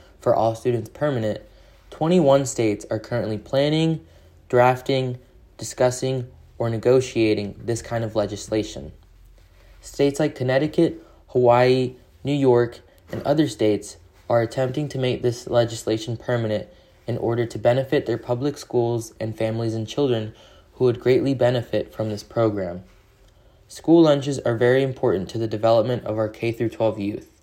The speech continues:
and ensuring access to nutritional meals should be a priority in the U S. Legislation like the Universal Free Meals Program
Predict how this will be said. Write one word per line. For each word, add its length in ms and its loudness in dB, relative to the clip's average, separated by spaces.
and 140 -2
ensuring 460 -2
access 480 -4
to 180 -12
nutritional 500 -4
meals 420 -4
should 180 -6
be 100 0
a 80 0
priority 600 2
in 220 -4
the 100 -4
U 180 2
S. 320 -4
Legislation 920 2
like 180 -2
the 80 -6
Universal 720 -2
Free 320 -2
Meals 300 -2
Program 500 -4